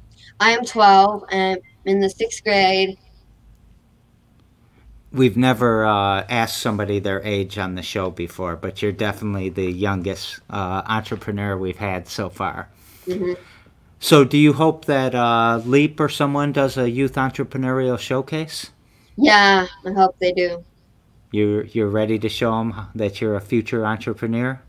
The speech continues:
Speaker 1: Yeah.
Speaker 2: If, uh, if you could say, well, you can say, is there anything that you want to say to everyone, um, before we finish up the interview?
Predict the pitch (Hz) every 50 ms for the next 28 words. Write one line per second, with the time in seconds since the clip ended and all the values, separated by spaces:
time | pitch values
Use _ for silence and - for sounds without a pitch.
0 | - _ _ _ - - 196 196 196 190 185 180 - - _ - - - - _
1 | _ _ _ _ _ - _ - - - - - - _ _ _ 151 135 131 127
2 | - - - 135 127 123 120 117 117 113 113 113 110 113 107 - - _ - 120
3 | - - 143 139 - 151 - - - - - 151 147 160 160 156 - - - 151
4 | 151 160 143 135 127 - - - - 143 131 - 156 160 156 147 - - 110 90
5 | 85 82 - - - - - 123 110 143 143 151 156 165 165 165 - - 170 160
6 | 156 160 151 - - 135 123 - - - 139 139 139 131 123 120 127 127 127 127
7 | 127 123 123 123 - - - - - _ - - - _ _ _ _ _ - 131
8 | 127 120 120 120 117 117 113 113 113 113 110 110 107 107 101 92 - - _ _
9 | _ - - - - - _ _ _ _ - - - - 156 165 156 147 113 113
10 | 104 113 110 101 98 98 98 95 95 113 120 - - _ _ _ _ 110 110 104
11 | 104 104 104 101 101 - 113 104 - - 120 117 113 113 113 104 110 110 107 -
12 | - 123 117 117 117 110 - - 120 120 - _ - - - 127 120 117 113 117
13 | 113 113 - - 123 127 131 139 - - 165 170 190